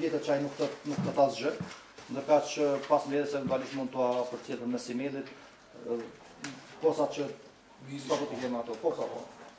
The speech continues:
Speaker 2: Edhe një pyetje tjetër, a, deri ku kam rri kjo procedura e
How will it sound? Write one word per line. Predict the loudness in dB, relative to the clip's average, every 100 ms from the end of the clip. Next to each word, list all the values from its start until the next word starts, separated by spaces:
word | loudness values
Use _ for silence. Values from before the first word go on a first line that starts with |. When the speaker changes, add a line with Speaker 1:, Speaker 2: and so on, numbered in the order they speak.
| -12 -12 -12 -8 -6
Speaker 2:
Edhe | -2 -2 0 -2
një | -4 -6
pyetje | -6 -8 -8
tjetër, | -2 0 4 2 0 -12 -16 -18 -18 -18 -18 -20 -16 -12 -2
a, | 2 2 0
deri | -2 -2
ku | -4 -6
kam | -2 -2 0
rri | -2 0
kjo | 0 0 -2 -8
procedura | -6 -6 -6 -2 2 4 4
e | 4 2